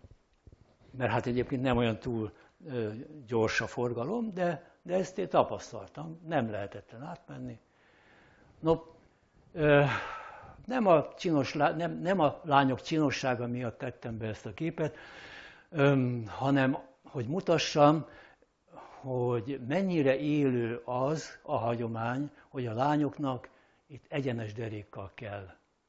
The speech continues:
élniük. Tehát görbehátú nőt tulajdonképpen én nem láttam. Lehet, hogy annyira öreget nem láttam, de,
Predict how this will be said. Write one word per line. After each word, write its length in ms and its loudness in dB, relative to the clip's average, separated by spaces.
élniük. 800 -16
Tehát 420 0
görbehátú 1200 8
nőt 500 0
tulajdonképpen 680 -6
én 100 -8
nem 300 0
láttam. 560 -12
Lehet, 260 0
hogy 220 -6
annyira 440 -4
öreget 400 -4
nem 180 -4
láttam, 480 -2
de, 220 -2